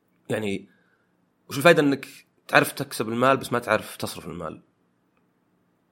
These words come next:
أو مثلًا الشخص اللي يبحث عن تقدير الآخرين باستمرار. "أنا ما لي قيمة إلا اللي حولي قالوا إن لي قيمة." فتلقاه في الدوام يكرف، يعني وكأنه يسترجي مديره إنه بس يقول له: "أنت رهيب."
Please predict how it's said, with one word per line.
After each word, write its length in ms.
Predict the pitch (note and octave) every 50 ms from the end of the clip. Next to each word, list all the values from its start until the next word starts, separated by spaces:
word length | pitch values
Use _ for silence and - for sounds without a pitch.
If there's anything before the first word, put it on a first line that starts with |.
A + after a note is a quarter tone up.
| _ _ _ _ A#2+
أو 140 | B2 B2 A#2
مثلًا 260 | A#2 A2+ - A#2 A2
الشخص 400 | G2+ - - A#2+ - - - -
اللي 160 | G2+ G2+ G#2+
يبحث 460 | A2 G#2+ - - - G#2 G2+ - -
عن 240 | - F#2+ G2+ G2 F#2
تقدير 300 | - - - G#2+ G#2 G2
الآخرين 400 | G2 F#2 F#2 - - G#2+ A2+ G#2
باستمرار. 520 | - - - - E2+ D#2+ D2+ C#2 - -
"أنا 100 | G#2 A2+
ما 140 | A#2+ B2 A#2
لي 60 | A2+
قيمة 520 | G#2+ - - G#2 G2 G2+ A2+ B2 A#2+ A2 - _ _ _ _ _ -
إلا 120 | A2 A2
اللي 160 | G2+ G2 F#2
حولي 320 | - - G#2 G2+ G2+ G2+ G2+
قالوا 300 | - G#2 F#2 F2+ F2 E2+
إن 60 | E2+
لي 80 | D#2+ E2
قيمة." 360 | - - D2+ C#2+ D2 D2+ - _ _ _ _ _ _ _ _ _ _ _ _
فتلقاه 320 | G#2 - A#2+ A#2 A#2 A#2
في 80 | - -
الدوام 360 | G#2 F#2+ A2+ A#2 A2+ G#2+ A2
يكرف، 640 | A#2 A#2 - - A2+ A2 A2+ - - - - - _ _ _ _ _ _ _ _ _ _ _ _ _ _ _ _ _ _ _ _
يعني 760 | A2 F#2 D#2 F2 F#2+ G2 F#2+ F#2+ F#2+ F#2+ F#2+ - - - - - -
وكأنه 920 | - F#2+ A2 - A#2+ A2 A#2 A#2 A2+ A2 A2 A2 G#2+ G#2+ G2+ F#2+ - - _ _ -
يسترجي 640 | G#2+ F#2+ - - - - A2+ G#2 F#2+ F#2 - G2+
مديره 460 | F#2 F#2 F2+ E2+ G2+ G2 F#2+ F#2 F#2+ F2+
إنه 160 | F2+ F2+ F2
بس 200 | F2 F2+ - -
يقول 160 | - G2 F2+
له: 80 | F2 F2
"أنت 160 | E2+ - -
رهيب." 300 | E2+ - - - _